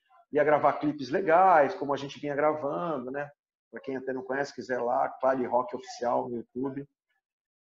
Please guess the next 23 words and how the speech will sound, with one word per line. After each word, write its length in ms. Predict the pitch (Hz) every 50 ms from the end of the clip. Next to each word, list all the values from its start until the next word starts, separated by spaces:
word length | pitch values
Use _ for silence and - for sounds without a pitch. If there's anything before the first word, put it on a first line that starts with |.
| _ _
é, 460 | 113 120 120 120 117 117 113 113 113 113 - -
pra 80 | - 117
conferir 600 | - - 135 131 - - 156 143 127 131 143 147
e 60 | 147
saber 340 | 151 - 160 143 139 147 147
mais 220 | 139 135 135 135 131
do 60 | -
que 40 | 156
eu 60 | 156
tô 60 | 165
falando. 320 | 156 - 156 151 151 143
Os 100 | 127 -
clipes 200 | - - 156 -
são 120 | - 175 175
legais, 440 | 170 156 143 135 151 151 151 147 -
foram 220 | - 139 143 135
bem 100 | 135 147
gravados, 640 | 143 143 135 123 - 127 139 147 143 127 113 - -
né, 100 | 131 127 127 -
com 80 | 120
diretores 580 | 113 120 123 123 - _ _ 131 139 135 113 -
e 100 | _ _
tal. 220 | - 117 113 -